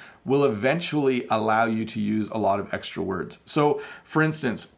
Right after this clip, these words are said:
a good example would be, you know, uh,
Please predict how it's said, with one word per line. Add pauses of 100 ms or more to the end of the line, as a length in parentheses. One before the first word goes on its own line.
a
good
example
would
be, (260)
you
know,
uh,